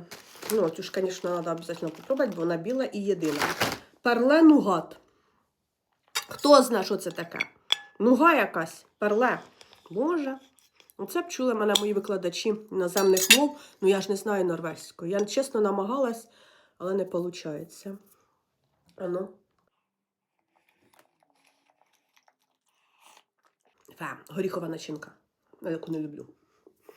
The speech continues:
Але той, хто любить горіхи,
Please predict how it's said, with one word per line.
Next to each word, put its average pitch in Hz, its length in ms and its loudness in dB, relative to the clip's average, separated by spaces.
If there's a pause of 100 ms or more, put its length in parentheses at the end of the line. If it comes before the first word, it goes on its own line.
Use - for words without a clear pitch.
(760)
Але 226 400 4 (2500)
той, 214 120 6
хто 214 140 2
любить 196 220 -2
горіхи, 214 440 0